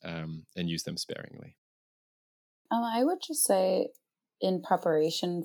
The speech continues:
Speaker 2: for rotations, even if just kind of a quick fresh start, Headmere also has great resources, um, and even some videos that I think were helpful and in preparing for cases. Um, I'm sure,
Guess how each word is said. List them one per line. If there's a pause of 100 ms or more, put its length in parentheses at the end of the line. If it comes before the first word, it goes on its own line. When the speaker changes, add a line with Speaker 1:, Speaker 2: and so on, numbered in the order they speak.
Speaker 2:
for
rotations,
even
if
just (300)
kind
of (340)
a (100)
quick (100)
fresh
start, (120)
Headmere
also
has
great
resources,
um, (400)
and
even
some
videos
that
I
think
were
helpful
and
in
preparing
for
cases.
Um, (420)
I'm
sure,